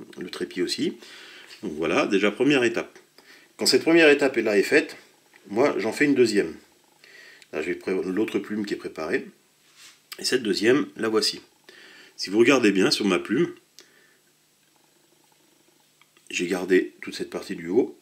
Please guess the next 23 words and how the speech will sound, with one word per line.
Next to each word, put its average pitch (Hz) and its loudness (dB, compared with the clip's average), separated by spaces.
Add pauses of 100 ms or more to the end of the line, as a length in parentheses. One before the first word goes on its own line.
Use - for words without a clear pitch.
(260)
mais 117 -2
j'ai 110 -2
gardé 107 0
aussi 139 0
sur, 117 -2 (320)
allez, 101 0 (420)
un - -10
petit 143 -8
centimètre, - 0 (1160)
donc - -16
entre - -10
cinq 135 2
millimètres 120 4
et 92 -2
un 90 -4
centimètre, 90 -6 (300)
j'ai 98 -2
gardé 110 6
les 147 6
fibres 151 -2
que 151 0
d'un 139 2
côté. 123 -2